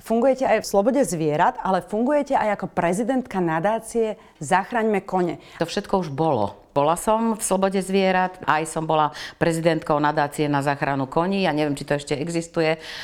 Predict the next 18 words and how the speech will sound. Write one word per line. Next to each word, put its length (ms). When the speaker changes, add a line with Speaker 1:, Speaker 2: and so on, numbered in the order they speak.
Speaker 2:
ale 320
už 240
to 160
nie 320
je. 320
Ale 240
som 240
hrdá 320
na 80
to, 160
že 80
kým 320
som 320
tam 240
bola, 320
tak 160
som 80
zachránila 560